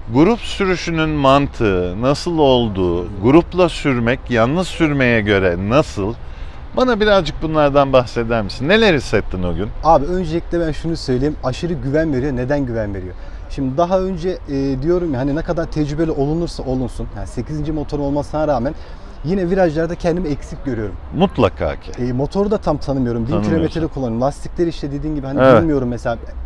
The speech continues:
Speaker 2: Geç ısındığını bilmiyordum. Belki
Speaker 1: Evet.
Speaker 2: erken ısıtıp gelmem lazımdı.
Speaker 1: Evet.
Speaker 2: E, grup sürüşünde kendimi güvende hissettim. Ya baktım önümde hocalarım var. Dedim
Speaker 1: Evet.
Speaker 2: ki tamam. Hatta sana dedim abi en
Speaker 1: Evet.
Speaker 2: arkadan geleyim ben. Şimdi bilmiyorum.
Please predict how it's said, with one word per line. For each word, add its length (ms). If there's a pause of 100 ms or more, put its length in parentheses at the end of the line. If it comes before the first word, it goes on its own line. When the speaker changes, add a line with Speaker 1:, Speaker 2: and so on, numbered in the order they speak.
(140)
Speaker 2:
Geç 180
ısındığını 380
bilmiyordum. 360
Belki 160
Speaker 1:
Evet. 120
Speaker 2:
erken 140
ısıtıp 300
gelmem 340
lazımdı. 400 (140)
Speaker 1:
Evet. 180 (260)
Speaker 2:
E, 300 (760)
grup 220
sürüşünde 480
kendimi 420
güvende 320
hissettim. 460 (220)
Ya 100
baktım 240
önümde 160
hocalarım 580
var. 80 (220)
Dedim 140
Speaker 1:
Evet. 140
Speaker 2:
ki 100
tamam. 260 (360)
Hatta 360
sana 360
dedim 160
abi 180
en 60
Speaker 1:
Evet. 80
Speaker 2:
arkadan 400
geleyim 240
ben. 80 (140)
Şimdi 200
bilmiyorum. 420